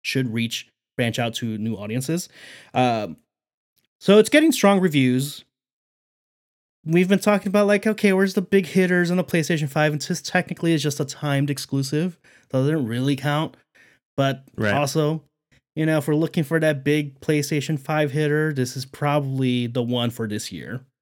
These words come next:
Speaker 1: Or this is it for this year. Um, and if you're gonna go in blind, you at minimum have to watch, like, a recap video, which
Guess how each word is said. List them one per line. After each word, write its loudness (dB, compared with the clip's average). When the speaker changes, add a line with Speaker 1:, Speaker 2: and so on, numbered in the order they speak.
Speaker 1:
Or -2
this -2
is -2
it -12
for -2
this -14
year. -10
Um, 2
and 4
if 2
you're 2
gonna 4
go 6
in 2
blind, 4
you 4
at 2
minimum 4
have 2
to 2
watch, 2
like, 0
a 0
recap 0
video, 2
which -4